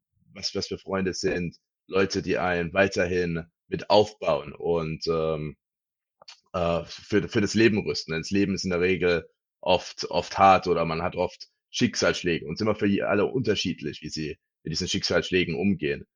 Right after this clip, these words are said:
Äh, manche Leute sind aber auch wahnsinnig robust und, und stark und, und manche Leute sind halt eher tiefgründig und, und ne-, nehmen Sachen mit. Und wenn man dann Freunde hat,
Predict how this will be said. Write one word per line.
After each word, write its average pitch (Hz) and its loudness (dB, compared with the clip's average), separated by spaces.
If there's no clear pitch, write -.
Äh, 82 4
manche 92 -2
Leute 92 2
sind 87 2
aber 85 2
auch 80 -6
wahnsinnig 95 2
robust 110 4
und, 87 0
und 92 -2
stark 98 6
und, 92 4
und 82 -4
manche 92 -2
Leute 90 2
sind 90 -4
halt 90 2
eher 90 -2
tiefgründig 101 2
und, 80 -4
und 78 -4
ne-, 82 -2
nehmen 90 -2
Sachen 87 -2
mit. 95 2
Und 60 -10
wenn 80 -6
man 87 -2
dann 87 -2
Freunde 101 4
hat, 92 0